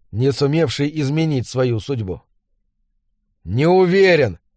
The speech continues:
сказал он чуть резче, чем хотел. «Если не попробовать, то откуда знать, что не получится?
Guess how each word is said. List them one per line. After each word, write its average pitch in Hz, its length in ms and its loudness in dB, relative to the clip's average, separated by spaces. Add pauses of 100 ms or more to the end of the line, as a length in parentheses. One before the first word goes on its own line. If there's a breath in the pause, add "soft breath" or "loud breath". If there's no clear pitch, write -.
(120)
сказал 120 480 -2
он 117 140 2
чуть 110 220 -4
резче, 139 480 0
чем 135 240 -2
хотел. 117 480 -4 (540)
«Если 120 340 -2
не 143 120 0
попробовать, 135 760 2 (440)
то 156 120 0
откуда 165 400 2
знать, 151 280 2
что - 180 -2
не 139 140 0
получится? 139 720 0